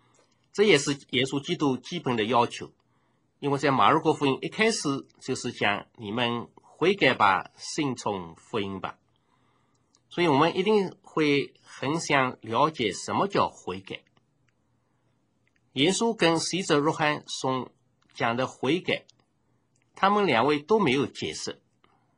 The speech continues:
好像听的人应当懂得的。其实当时听的，听到的那些听众犹太人都懂得什么叫悔改。所以像，让我们现在来看一下犹太人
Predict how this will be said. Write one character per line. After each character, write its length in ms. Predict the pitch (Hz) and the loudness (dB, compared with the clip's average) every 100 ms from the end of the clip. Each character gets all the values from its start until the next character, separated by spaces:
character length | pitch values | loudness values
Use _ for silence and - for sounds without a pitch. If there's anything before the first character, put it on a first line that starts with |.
| _ | _
好 160 | - 143 | -4 0
像 160 | 185 | 2
听 160 | 185 233 | 2 2
的 100 | 214 | 6
人 280 | 165 147 - | 6 4 0
应 180 | 202 226 | -4 2
当 200 | 147 - | 2 2
懂 200 | 87 - | -4 -6
得 120 | 92 | -8
的。 160 | - _ _ _ _ _ _ _ | -10 _ _ _ _ _ _ _
其 220 | - 131 | -8 -6
实 200 | 139 131 | -2 -4
当 220 | 120 139 139 | 2 4 4
时 140 | 120 | -2
听 320 | - - 165 | -8 -6 -2
的， 280 | 156 127 - _ _ _ _ _ _ _ | 2 0 -2 _ _ _ _ _ _ _
听 240 | - 160 | -8 -2
到 160 | 143 127 | 2 2
的 120 | 120 | 2
那 140 | 135 | 0
些 160 | 127 113 | -2 -4
听 260 | - 165 175 | -6 -4 -2
众 200 | 156 147 | 0 0
犹 240 | 101 107 | 0 -4
太 220 | 107 160 | -2 0
人 240 | 160 95 - _ _ _ _ _ | 0 -2 -6 _ _ _ _ _
都 240 | - 208 220 | 0 2 2
懂 360 | - 107 95 90 | 0 0 0 -2
得 280 | 135 - _ | -2 -4 _
什 280 | - - 104 | -20 -8 -6
么 100 | 98 | -4
叫 220 | 95 87 | -4 -6
悔 240 | - - 92 | -6 -10 -12
改。 220 | - - _ _ _ _ _ _ _ _ | -12 -20 _ _ _ _ _ _ _ _
所 160 | - | -6
以 80 | 110 | -6
像， 340 | 107 123 117 - _ - | -2 0 -2 -4 _ -2
让 220 | 127 120 | 0 2
我 80 | 104 | 0
们 320 | 117 110 - | 0 -2 -8
现 160 | 123 | -8
在 100 | 113 | -4
来 80 | 110 | -4
看 320 | 104 - 156 | -4 -2 0
一 20 | 113 | 0
下 320 | 123 98 90 | 0 0 -2
犹 340 | - 98 101 110 | -10 -6 -4 -4
太 180 | - 196 | 0 2
人 340 | 165 101 | 2 -2